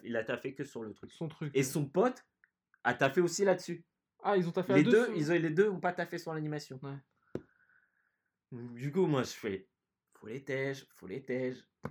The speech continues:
Speaker 2: Au bout d'un mois, quand même. Mais
Speaker 1: Bah.
Speaker 2: il y avait pas de vérification ou quoi ? Non, pas vraiment. Tu faisais confiance, quoi.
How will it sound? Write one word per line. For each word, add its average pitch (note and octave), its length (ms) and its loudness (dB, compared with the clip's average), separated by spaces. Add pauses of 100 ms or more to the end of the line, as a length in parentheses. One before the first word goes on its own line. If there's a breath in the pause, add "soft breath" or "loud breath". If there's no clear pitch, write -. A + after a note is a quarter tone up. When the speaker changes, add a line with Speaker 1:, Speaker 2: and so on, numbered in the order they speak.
(180)
Speaker 2:
Au C#3 60 -16
bout C#3+ 100 -10
d'un C#3 160 -2
mois, G#3 160 2
quand F3+ 100 -8
même. B2+ 200 -12
Mais A#2 180 -2
Speaker 1:
Bah. A2+ 100 2
Speaker 2:
il - 40 2
y D3+ 40 2
avait D3+ 120 -2
pas E3+ 140 -2
de C#3+ 40 -8
vérification D#3+ 600 -8
ou C#4+ 40 -12
quoi ? D4+ 200 -12
Non, D3+ 120 -10
pas B2+ 120 -8
vraiment. D#3 340 -8 (100)
Tu C#3 80 -16
faisais C3 120 -6
confiance, F#3 280 -4
quoi. - 140 -20